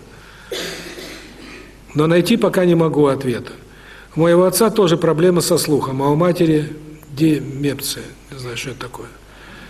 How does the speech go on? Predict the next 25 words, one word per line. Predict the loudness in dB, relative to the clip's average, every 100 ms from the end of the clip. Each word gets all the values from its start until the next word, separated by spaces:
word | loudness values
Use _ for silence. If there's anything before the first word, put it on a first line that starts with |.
| -20 -20 -4
Будем | 2 4 4 2 0
благодарны | 2 2 2 2 2 2
за | 2 0
по-, | 0 -4 -2
подсказку. | -4 -4 -6 -8 -8 -12 -20 -20 -20 -20 -20 -20 -20 -2
Если | 0 4
у | 4
вас | 4
по | 2 4
роду | 4 4
родителей | 4 4 2 2 2
идут | 2
проблемы | 2 0 2 2
со | 0 0
слухом, | 2 2 2 -2 -2
со | 0
зрением | 2 4 4 2 0
и |
так | -2 0
далее, | 0 0 0
это | 0
тема | 2 2
ревности | 4 2 2 0
и | 0
привязанности. | 0 0 -2 -6 -12 -16